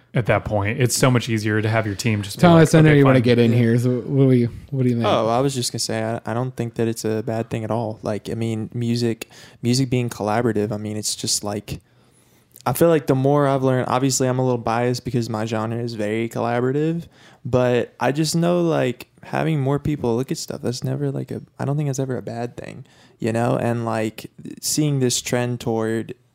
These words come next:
Speaker 3: more hit songs are collaborative, I don't think that that's, like, a bad thing. I think that they, I think the notion that you can't reach it as a solo songwriter, I think that's a bad thing.
Speaker 1: Yeah.
Speaker 3: Like, that, that there's just no way to do it and you have to work with people.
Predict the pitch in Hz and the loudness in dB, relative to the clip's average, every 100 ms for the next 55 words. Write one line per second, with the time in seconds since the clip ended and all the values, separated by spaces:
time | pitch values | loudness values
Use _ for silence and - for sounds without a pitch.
0 | - 120 120 123 123 - 139 139 - - | -8 -4 0 0 -2 -2 -4 -4 -4 -4
1 | 120 120 90 123 117 - 117 113 - 101 | -2 -4 -6 -8 -10 -8 -6 -6 -8 -8
2 | 107 123 110 95 101 117 123 120 - - | -4 -4 -4 -4 -6 -6 -6 -8 -10 -10
3 | 87 - 85 76 - - - - 101 113 | -8 -8 -10 -12 -16 -20 -20 -10 -8 -4
4 | 104 123 - - 123 127 156 170 170 165 | -2 -2 -4 -4 -2 0 0 -2 0 0
5 | - - - - 147 - 220 - 147 143 | -2 -8 -10 -2 -2 0 -2 0 4 4
6 | 160 - 151 135 123 123 123 - - 123 | 4 2 0 0 -2 -2 -4 -4 -4 0
7 | 123 135 - 139 160 - 196 202 - _ | 0 -2 -2 0 0 0 2 0 -2 _
8 | _ _ _ - 123 131 151 151 185 180 | _ _ _ -6 0 0 0 0 0 2
9 | 185 185 185 190 196 202 180 139 131 - | 2 0 -2 0 0 0 0 -2 -4 -2
10 | 120 117 - - - - - - - 143 | -2 -2 -6 -6 -8 -12 -12 -14 0 4
11 | 110 104 - 127 117 - 123 135 127 - | 4 2 -2 -2 0 0 0 2 2 4
12 | 131 117 131 143 135 123 117 113 110 107 | 2 2 0 2 4 6 4 2 0 -4
13 | 110 - 110 98 98 90 82 - - 69 | -6 -6 -4 -4 -4 -2 -2 -4 -4 -4
14 | - - | -6 -12